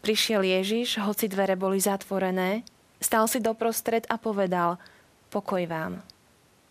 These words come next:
Potom povedal Tomášovi: „Vlož sem prst a pozri moje ruky.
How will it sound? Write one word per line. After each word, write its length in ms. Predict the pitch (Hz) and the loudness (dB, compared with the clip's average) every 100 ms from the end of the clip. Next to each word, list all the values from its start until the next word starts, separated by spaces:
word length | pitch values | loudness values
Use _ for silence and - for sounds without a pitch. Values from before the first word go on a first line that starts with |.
| _ - - - | _ -20 -20 -6
Potom 240 | 262 277 | -2 0
povedal 480 | 262 220 220 214 220 | 0 2 4 4 4
Tomášovi: 720 | 233 208 185 - 196 180 175 - _ - | 2 2 2 0 -2 -4 -6 -12 _ -18
„Vlož 400 | - 196 202 - | -2 2 2 2
sem 160 | - 202 | 0 0
prst 560 | 202 214 233 254 - - | 2 2 2 2 -2 -2
a 80 | |
pozri 320 | 202 208 208 208 | -2 0 0 0
moje 320 | 196 190 196 | 2 2 0
ruky. 260 | 202 - | -2 -8